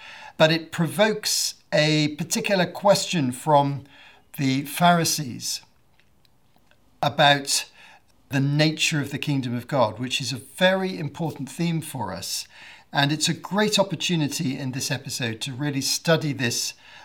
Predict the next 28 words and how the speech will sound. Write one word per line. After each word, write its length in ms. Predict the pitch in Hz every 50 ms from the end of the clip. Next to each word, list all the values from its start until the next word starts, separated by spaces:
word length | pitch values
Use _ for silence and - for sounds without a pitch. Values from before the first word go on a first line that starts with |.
| - -
concept 720 | - - 160 160 151 - - 143 117 110 - - - - -
and 180 | 143 123 117
this 180 | 135 135 - -
idea 580 | 143 131 127 120 - 139 123 120 120 117 120 - - - - - _ -
a 100 | 139 135
little 280 | 127 135 131 - 139 107
bit 260 | - 123 120 120 175
more 400 | 131 123 120 120 117 110 110 107 - - _ _ _ _ _ _
closely. 520 | - - - 160 147 143 - - - 127 104
You'll, 220 | 101 123 135 131
of 100 | 131 -
course, 300 | - 160 156 - - -
noticed 640 | 147 165 202 202 - - 131 - - - - - - - - - - - - -
that 180 | 143 143 139
the 80 | - 131
theme 300 | - - 160 151 147 139
of 100 | 127 131
the 80 | 139
kingdom 380 | - - 147 135 131 117 123 120
of 160 | 117 113 -
God 280 | - 127 117 113 113 117
is 120 | 123 127
a 80 | 135 -
primary 580 | - - - - 185 175 160 151 143 139 127
theme 500 | 120 - - 156 135 127 123 120 120 120 - - - - - - - _ _ - -
of 340 | 143 123 120 120 120 - - -
the 100 | - 135
Gospels, 760 | 104 - 160 151 - - - - 139 123 107 98 92 - -